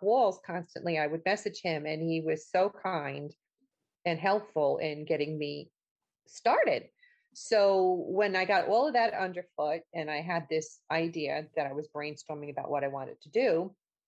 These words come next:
I said to him, 'cause he, he, he dropped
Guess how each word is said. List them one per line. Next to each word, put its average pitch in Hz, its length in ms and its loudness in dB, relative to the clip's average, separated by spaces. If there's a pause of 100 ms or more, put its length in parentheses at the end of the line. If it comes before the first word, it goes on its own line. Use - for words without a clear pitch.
(480)
I 175 80 -2
said 170 280 -8
to 180 60 -10
him, 170 280 -4 (640)
'cause 220 140 -2
he, 240 300 -6
he, 233 560 -6
he 214 240 -8
dropped 302 360 -2